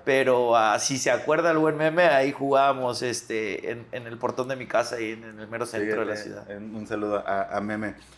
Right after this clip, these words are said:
Speaker 2: Oye, Paco, tu infancia, como bien comentas, ahorita acabas de decir una palabra,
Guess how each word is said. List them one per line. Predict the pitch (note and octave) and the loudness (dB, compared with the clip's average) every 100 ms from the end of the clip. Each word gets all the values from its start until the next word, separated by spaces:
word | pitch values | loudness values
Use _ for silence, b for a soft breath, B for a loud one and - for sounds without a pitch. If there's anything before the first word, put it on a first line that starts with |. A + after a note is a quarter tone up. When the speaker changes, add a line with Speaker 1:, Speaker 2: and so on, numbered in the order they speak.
| B | B
Speaker 2:
Oye, | B2 C#3 C#3+ C#3+ C3 | 0 2 2 0 -2
Paco, | D3 C#3 C#3+ C3+ - _ _ - | -2 0 -2 -4 -10 _ _ -6
tu | |
infancia, | C3 B2 C3+ C3+ D#3 | -6 0 -2 0 -4
como | C3+ | -2
bien | A2+ A#2+ | 0 -2
comentas, | A#2+ A#2+ B2 B2 B2 A#2 F2 - _ - | -4 -6 -6 -4 -6 -6 -12 -14 _ -10
ahorita | G#2 G2+ | -8 -8
acabas | G2+ G#2+ G#2 | -4 -4 -2
de | F#2+ | -6
decir | F2+ G2+ | -4 -8
una | G#2 - | -8 -8
palabra, | F2+ F#2 F#2+ F#2+ | -6 -6 -6 -10